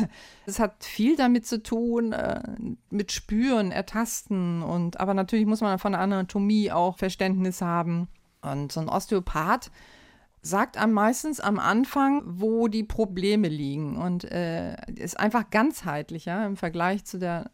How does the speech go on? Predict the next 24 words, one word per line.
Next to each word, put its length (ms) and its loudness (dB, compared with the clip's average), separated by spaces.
ja, 300 0
äh, 160 -8
normalen 420 2
Medizin, 800 2
wo 140 0
man 340 0
den 140 0
Schmerz, 480 2
also 160 -2
den 160 -4
Punkt 480 2
direkt 580 -4
behandelt. 840 4
Manchmal 640 2
entsteht 440 0
aber 160 2
dieser 220 0
Schmerz, 520 0
oder 200 -4
eigentlich 260 -4
in 120 -6
den 140 -2
meisten 380 -4
Fällen, 440 -2